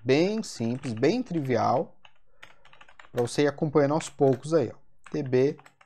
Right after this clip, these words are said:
pessoa, ok? Beleza. Aqui, o que que a gente vai fazer? Simples. Try.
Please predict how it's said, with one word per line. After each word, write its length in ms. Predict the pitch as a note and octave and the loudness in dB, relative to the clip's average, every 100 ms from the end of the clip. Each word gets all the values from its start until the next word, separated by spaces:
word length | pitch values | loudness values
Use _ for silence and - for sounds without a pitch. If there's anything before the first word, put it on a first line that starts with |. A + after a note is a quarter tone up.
| - | -8
pessoa, 500 | F3+ - - G2 - - _ - | -8 -6 -6 -8 -8 -18 _ -20
ok? 400 | C3 - D3 - _ _ - - _ _ _ _ - - - | -12 -4 -4 -4 _ _ -20 -20 _ _ _ _ -20 -16 -4
Beleza. 440 | F3+ A2+ G2 - | 0 0 0 -8
Aqui, 520 | - F3+ - - G#3+ - | -6 -6 -4 -4 -4 -4
o 100 | - | -8
que 120 | F#3+ | -6
que 80 | F3+ | -4
a 20 | |
gente 220 | D#3+ C#3 | -4 -4
vai 120 | C#3+ | -4
fazer? 420 | C#3 C3 A2 G2+ - _ _ - - - | -2 -4 -4 -6 -12 _ _ -20 -20 -16
Simples. 840 | - F#3 B2 F#2+ - - - - _ _ _ - _ - - - _ - - | -4 -4 -4 -8 -14 -14 -14 -18 _ _ _ -20 _ -20 -20 -20 _ -14 -2
Try. 400 | C3+ B2+ D3 | 2 4 2